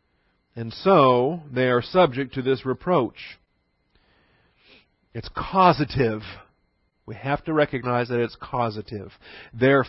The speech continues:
failure to repent was causative for this message. All right?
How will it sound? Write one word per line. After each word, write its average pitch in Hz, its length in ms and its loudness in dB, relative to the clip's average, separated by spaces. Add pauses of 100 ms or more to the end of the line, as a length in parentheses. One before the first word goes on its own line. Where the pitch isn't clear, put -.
(120)
failure 196 460 6
to 196 220 2
repent 170 560 0
was 127 180 -2
causative 135 720 2
for 120 140 -6
this 131 260 -4
message. 139 580 -6 (1300)
All 113 100 -16
right? 117 400 -12